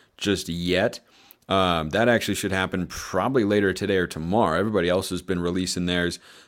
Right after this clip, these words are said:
ahead of their, uh, their, their, their game one. So I, I, I'm stoked to see, you know, and just beyond intrigued where everyone's gonna land and, and where, uh, you know, how the offensive line gets shuffled. There are a lot of different possibilities and, and permutations here. I, I really think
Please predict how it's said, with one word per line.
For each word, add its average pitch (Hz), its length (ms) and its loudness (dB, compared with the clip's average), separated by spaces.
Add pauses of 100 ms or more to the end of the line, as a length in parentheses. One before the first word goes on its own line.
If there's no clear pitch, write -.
ahead 98 320 2
of 90 200 0
their, 87 500 0
uh, 78 220 -4
their, 87 160 -4
their, 87 220 -4
their 90 180 -4
game 85 380 -4
one. 90 280 -2
So 104 340 2 (460)
I, 113 360 2
I, 117 120 -4
I'm 127 220 4
stoked 120 440 2
to 107 80 0
see, 101 560 0
you 98 120 -4
know, 90 200 -2
and 95 200 -4
just 90 180 -6 (200)
beyond 98 360 0
intrigued 90 520 0 (340)
where 117 400 4
everyone's 104 400 2
gonna 95 180 -2
land 101 540 0
and, 90 180 -4
and 85 220 -6
where, 101 540 4 (480)
uh, 95 100 4
you 101 180 2
know, 87 180 -2
how 101 200 0
the 107 100 2
offensive 101 480 -2
line 95 240 0
gets 95 180 -2
shuffled. 98 400 -2
There 117 80 6
are 120 40 6
a 113 60 8
lot 95 340 4
of 87 80 0
different 85 260 -4
possibilities 98 720 0
and, 90 220 -4
and 95 140 -4
permutations 98 840 -2
here. 78 260 -4
I, 87 120 0
I 82 40 -2
really 110 320 2
think 107 360 -2